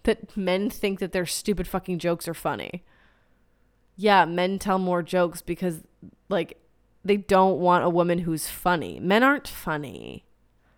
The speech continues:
Some men are. Cool, great. But, like, in general, <laughs>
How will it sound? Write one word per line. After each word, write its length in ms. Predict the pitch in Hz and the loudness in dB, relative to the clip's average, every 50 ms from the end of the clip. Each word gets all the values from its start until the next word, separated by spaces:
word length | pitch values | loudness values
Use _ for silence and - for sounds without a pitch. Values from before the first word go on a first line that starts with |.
| _ _ _ | _ _ _
Some 280 | - - - 226 190 | -10 -2 -2 0 0
men 140 | 165 151 160 | 0 0 0
are. 420 | 175 185 208 196 165 156 165 180 | 2 4 4 4 4 4 2 0
Cool, 420 | 185 - - 269 247 190 160 147 156 | -2 -2 0 2 4 4 2 0 -2
great. 420 | - 196 180 160 151 - - - - _ - - - - - _ - _ | 0 0 0 0 0 -2 -4 -10 -18 _ -20 -20 -20 -20 -20 _ -14 _
But, 120 | - 208 185 | 0 2 4
like, 180 | 208 202 - | 4 2 2
in 180 | 131 196 208 196 | 0 0 0 0
general, 880 | - - 202 185 180 190 208 220 226 233 233 233 240 240 214 - - _ _ _ _ _ _ _ _ _ _ _ _ _ _ _ | 0 2 2 2 2 2 2 2 2 2 2 2 2 0 0 -4 -10 _ _ _ _ _ _ _ _ _ _ _ _ _ _ _
<laughs> 20 | - | -8